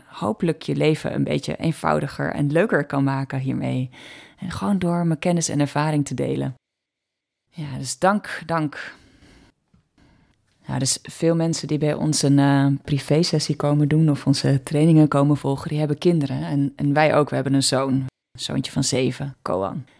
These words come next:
Eh, de meeste mensen die hebben ook allerlei vragen over hoe blijven we intiem met elkaar, ook als er de hele dag door zo ongelooflijk veel te doen is.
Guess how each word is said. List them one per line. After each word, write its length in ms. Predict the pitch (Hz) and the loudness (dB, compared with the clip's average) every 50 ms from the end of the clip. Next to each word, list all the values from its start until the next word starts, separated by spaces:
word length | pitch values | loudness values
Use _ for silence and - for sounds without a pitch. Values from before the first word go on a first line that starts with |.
| _ _ _ _ _ _ _ _ _ _ | _ _ _ _ _ _ _ _ _ _
Eh, 540 | - - - 175 180 180 175 175 175 175 170 | -12 -8 -6 -6 -4 -2 0 0 2 2 2
de 160 | 165 160 160 | 2 4 4
meeste 420 | 165 160 160 175 180 196 - - | 4 6 8 8 8 8 8 6
mensen 240 | 170 170 160 - 151 | 4 2 2 4 2
die 80 | 156 156 | 2 2
hebben 180 | 156 151 156 - | 2 0 0 -2
ook 80 | - - | -2 -2
allerlei 280 | 180 180 170 156 151 | 0 0 2 2 0
vragen 480 | 143 - - 170 180 196 196 - - - | 0 -2 -2 0 0 0 0 0 -2 -2
over 240 | - 147 143 147 143 | -2 -2 0 -2 -2
hoe 280 | 147 160 190 208 208 | 0 2 2 2 2
blijven 460 | 180 170 165 165 180 196 196 185 180 | 2 2 2 4 4 4 2 2 0
we 120 | 160 156 - | -2 -2 0
intiem 380 | - 147 147 - - 208 196 | 0 0 0 2 2 2 4
met 200 | 170 147 139 - | 4 2 0 -2
elkaar, 400 | - 131 - 139 139 135 139 - | -4 -4 -4 -2 -2 -2 -2 -2
ook 160 | - 165 - 170 | -2 -4 -2 -4
als 140 | 156 - | -4 -4
er 120 | - 147 147 | -2 -2 -2
de 60 | 151 | -2
hele 260 | 143 143 165 196 196 | -2 -2 -2 -2 -2
dag 220 | 165 165 156 - - | -2 -2 -2 -2 -4
door 360 | 143 151 156 165 170 175 165 139 | -2 0 0 2 2 2 2 2
zo 160 | 147 165 180 | 2 2 2
ongelooflijk 480 | 180 - - - 160 160 151 151 139 | 0 -2 -2 -2 0 0 0 -2 -4
veel 160 | - - 147 139 | -4 -4 -4 -4
te 140 | - - | -2 0
doen 180 | 143 156 160 143 | 2 4 4 4
is. 360 | - - - - - - - | 4 2 -2 -4 -6 -6 -8